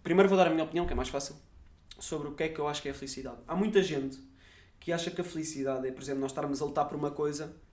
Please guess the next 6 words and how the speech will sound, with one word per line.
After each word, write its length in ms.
e 100
conseguir 380
essa 180
coisa. 340
No 180
fim, 300